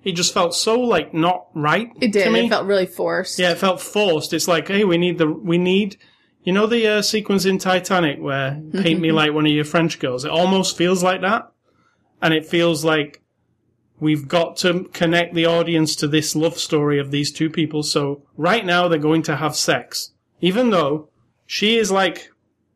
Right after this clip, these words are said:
Speaker 1: not very well. <laughs> And he is, like,
Speaker 2: He's really not very well.
Speaker 1: exhausted. <laughs> We're going to have this, like, really well lit in front of the fire love scene. That all felt to me like,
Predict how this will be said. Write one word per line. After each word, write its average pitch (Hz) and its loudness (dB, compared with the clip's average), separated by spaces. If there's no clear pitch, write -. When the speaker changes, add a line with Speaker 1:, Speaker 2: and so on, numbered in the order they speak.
Speaker 1:
not 170 -2
very 165 2
well. 160 0
<laughs> - 2
And 180 0
he 196 2
is, 175 0
like, 165 2
Speaker 2:
He's 165 0
really 185 2
not 165 -4
very 175 0
well. 160 -2
Speaker 1:
exhausted. 165 0
<laughs> 254 -4
We're 165 0
going 185 2
to 190 0
have 170 2
this, - 0
like, 151 -2
really 175 0
well 160 0
lit 170 -2
in 151 2
front 156 0
of 170 -4
the 180 0
fire 151 0
love 165 0
scene. 143 -2
That 185 -2
all 196 2
felt 175 0
to 180 -2
me 170 4
like, 131 -4